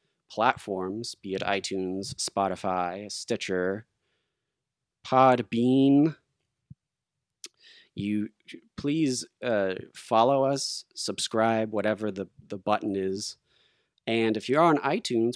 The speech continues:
please leave us a five-star review because, uh, I'll tell you this, it helps tremendously. It helps us, uh, quite a, quite a big, great deal, um, to get those five-star reviews. It puts us up higher in the,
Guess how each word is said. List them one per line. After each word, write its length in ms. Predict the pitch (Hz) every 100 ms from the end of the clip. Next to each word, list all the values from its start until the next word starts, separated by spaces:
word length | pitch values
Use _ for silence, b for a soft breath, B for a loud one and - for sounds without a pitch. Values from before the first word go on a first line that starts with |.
| -
please 380 | - 175 202 165
leave 220 | 185 170
us 160 | 175
a 80 | 170
five-star 580 | 165 165 160 - 156 151
review 480 | 143 160 160 120 104
because, 680 | 123 - 139 131 127 120 -
uh, 140 | - -
I'll 100 | 139
tell 200 | - 151
you 120 | 147
this, 300 | 131 139 -
it 160 | 135 120
helps 320 | 131 143 -
tremendously. 840 | - 143 135 147 117 - 107 120 - _
It 340 | - 107 - -
helps 320 | 127 131 -
us, 160 | 123 - -
uh, 120 | 113
quite 320 | - 135 139
a, 80 | 131 - _
quite 240 | - 165 180
a 100 | 156
big, 460 | 127 131 131 -
great 360 | - 135 139 - - 120
deal, 500 | 120 123 110 107 113 b b b b b b _
um, 320 | 107 104 101
to 100 | 101
get 240 | 110 110 -
those 300 | 98 101 95
five-star 560 | 107 104 101 104 98
reviews. 320 | 98 98 104 -
It 80 |
puts 240 | - 117 120
us 100 | 117
up 200 | 120 -
higher 440 | 107 120 131 135
in 180 | 127 113
the, 180 | 104